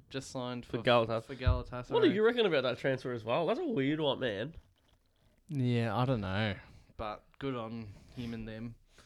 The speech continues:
Speaker 1: Um, anyway, whatever. <laughs> Jesse Lingard, Fred. Uh,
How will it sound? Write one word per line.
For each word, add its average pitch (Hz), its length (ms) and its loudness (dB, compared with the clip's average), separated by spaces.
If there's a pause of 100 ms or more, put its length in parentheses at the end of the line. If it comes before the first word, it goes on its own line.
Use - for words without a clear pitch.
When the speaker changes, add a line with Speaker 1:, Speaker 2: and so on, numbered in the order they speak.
(280)
Speaker 1:
Um, 143 540 -4 (1300)
anyway, 123 320 -8
whatever. 117 360 -6
<laughs> - 20 -8
Jesse 139 340 -6
Lingard, 131 540 -12
Fred. 135 420 -16 (880)
Uh, 131 320 -8